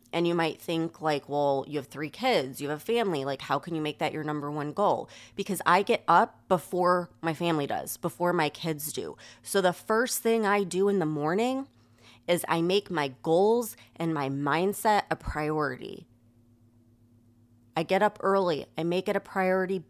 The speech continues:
before the rest of the world is awake, before all these external things come and hit me. I've already focused on where I want my life to go. And when you think about it, and this always, this made such a big difference for me.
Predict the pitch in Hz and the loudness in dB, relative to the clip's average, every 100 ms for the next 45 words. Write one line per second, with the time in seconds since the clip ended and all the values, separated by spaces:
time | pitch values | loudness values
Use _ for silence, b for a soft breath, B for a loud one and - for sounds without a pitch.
0 | - 180 - 156 185 196 190 - 180 170 | -10 -10 -8 -4 0 4 2 2 -4 -2
1 | 156 170 180 190 202 202 202 - 160 - | 0 2 0 -2 -2 -2 -2 -6 -6 -2
2 | 175 165 180 175 - 165 - - - - | 2 2 2 -2 0 0 0 -6 -8 -4
3 | 175 160 143 156 151 170 - - 165 151 | -2 -2 -2 -2 -2 -4 -6 -2 -2 -2
4 | - 160 - 208 226 233 B B B - | -4 -4 -2 0 0 -2 B B B 6
5 | 180 214 196 196 190 165 147 - 156 151 | 6 6 2 2 2 2 -4 0 2 2
6 | 196 202 - - 160 156 147 170 180 160 | 2 0 -2 0 0 0 0 2 4 4
7 | 156 151 - 143 131 135 - - 139 139 | 2 0 0 -2 0 -2 -4 -10 -2 0
8 | 76 60 B B B B 180 175 185 175 | 0 -4 B B B B -2 2 2 0
9 | - 269 277 165 139 139 143 160 180 240 | -2 -2 0 2 4 4 2 0 0 -2
10 | - 175 185 156 208 233 190 - - - | 0 0 0 0 -2 0 -2 -2 -6 -4
11 | 160 - 147 143 147 - 139 - - 117 | -4 -4 -6 -4 -6 -6 -6 -6 -8 -8
12 | 113 87 | -6 -8